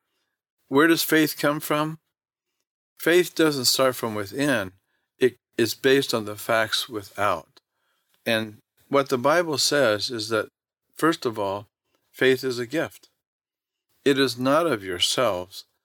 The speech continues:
The gift of salvation and the gift of faith in that salvation comes as a, as God himself gives us the faith.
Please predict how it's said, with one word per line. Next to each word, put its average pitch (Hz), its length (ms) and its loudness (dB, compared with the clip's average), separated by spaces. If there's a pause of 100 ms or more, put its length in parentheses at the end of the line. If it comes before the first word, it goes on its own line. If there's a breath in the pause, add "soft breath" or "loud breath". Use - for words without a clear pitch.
(320)
The 113 120 -6
gift 139 420 0
of 151 140 -4
salvation 110 840 0
and 104 120 -12
the 110 80 -10
gift 135 360 0
of 147 100 0
faith 123 440 0
in 123 200 -2
that 101 200 -4
salvation 101 720 0 (480 soft breath)
comes 117 640 -2 (640)
as 110 280 0
a, 104 260 -2
as 110 220 -2
God 123 300 0
himself 110 560 -2 (100)
gives 117 400 -2
us 95 220 -10
the - 160 -20
faith. 90 520 -4